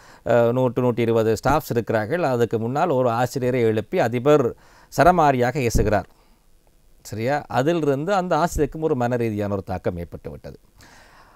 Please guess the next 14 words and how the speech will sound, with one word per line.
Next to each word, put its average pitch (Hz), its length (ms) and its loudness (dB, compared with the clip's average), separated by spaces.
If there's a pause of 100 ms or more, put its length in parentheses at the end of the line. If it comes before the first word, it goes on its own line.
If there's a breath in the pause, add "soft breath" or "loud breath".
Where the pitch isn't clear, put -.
(140 soft breath)
ஆனா 196 200 4
சக 202 260 6
ஆசிரியர்கள் 180 460 6
யாரும், 151 460 2 (240)
அ, 113 300 -2
அந்த 123 500 4
பிரச்சனைக்கு, 135 960 2
அந்த 113 300 0
ஆசிரியருக்கு 139 560 4
உடந்தையாக 123 400 2
வரவில்லை. 110 460 0
காரணம், 123 400 -2 (120)
அதிபர் 165 380 6
ஏசினவர். 90 480 -6